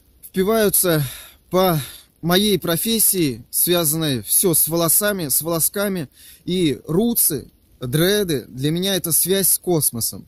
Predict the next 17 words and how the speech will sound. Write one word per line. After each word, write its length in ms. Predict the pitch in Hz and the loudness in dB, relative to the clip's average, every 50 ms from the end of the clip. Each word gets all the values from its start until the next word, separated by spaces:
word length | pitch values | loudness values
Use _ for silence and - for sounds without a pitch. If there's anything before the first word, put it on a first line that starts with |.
| _ _ _ - _ _ | _ _ _ -20 _ _
Связь 540 | - - - 165 185 196 190 170 - - - | -4 -2 0 2 2 2 2 0 0 -2 -2
с 140 | - - - | -2 -4 -4
космосом, 540 | - 208 233 233 - - 170 147 - 151 131 | 0 0 0 0 0 0 -2 -2 -2 -2 -2
который 340 | - 156 - 185 175 175 165 | -4 -4 -4 -4 -4 -2 -2
находится 520 | 165 156 - 170 151 139 123 - - 127 123 | -4 -4 -4 -4 -4 -4 -4 -6 -4 -4 -2
не 120 | 139 156 | -2 -2
где-то 400 | 151 160 156 208 226 - - 202 | -2 -2 -2 -2 -4 -2 -4 -6
в 100 | 170 165 | -4 -2
небе, 420 | 175 190 190 185 175 165 156 135 - | -2 0 0 0 0 -2 -4 -6 -6
а 180 | - 143 151 143 | -6 -6 -6 -6
окружает 760 | - 143 156 - - 170 160 143 175 202 208 208 190 165 - - _ _ _ _ _ _ _ _ _ _ _ _ _ _ _ _ _ _ _ | -4 -8 -10 -6 -4 -4 -4 -2 -2 -2 -2 -2 -2 -4 -8 -12 _ _ _ _ _ _ _ _ _ _ _ _ _ _ _ _ _ _ _
мое 360 | - 151 170 180 185 202 202 175 | 0 2 2 4 4 4 2 2
тело 560 | - - 214 220 226 214 202 190 175 160 147 - _ _ _ _ _ _ _ _ _ _ _ _ _ _ _ | 2 0 0 2 2 2 2 0 0 -2 -4 -8 _ _ _ _ _ _ _ _ _ _ _ _ _ _ _
свыше 540 | - - - 180 196 226 208 - - 185 170 - - | -4 -2 0 2 2 2 2 2 0 -2 -4 -4 -2
ауры. 460 | 160 151 143 131 117 107 98 92 107 127 _ _ _ _ _ _ _ _ _ _ _ _ _ _ _ _ _ _ _ _ _ _ _ _ _ _ _ _ _ _ _ _ _ _ _ _ _ _ _ _ _ _ _ _ _ _ _ _ _ _ _ _ _ _ _ _ _ _ _ _ _ _ _ _ _ _ _ _ _ _ _ _ _ _ _ - - _ _ _ | 0 0 0 0 0 -2 -4 -8 -12 -18 _ _ _ _ _ _ _ _ _ _ _ _ _ _ _ _ _ _ _ _ _ _ _ _ _ _ _ _ _ _ _ _ _ _ _ _ _ _ _ _ _ _ _ _ _ _ _ _ _ _ _ _ _ _ _ _ _ _ _ _ _ _ _ _ _ _ _ _ _ _ _ _ _ _ _ -20 -20 _ _ _
Поскольку 640 | - 165 165 - - 226 226 220 202 - 208 196 - | -2 0 0 0 0 0 0 0 0 0 -2 -2 -2
Вишны 840 | - 151 147 175 214 226 196 - - 180 185 185 170 147 123 107 | -2 -4 -2 0 2 2 2 2 0 0 0 0 2 0 0 -2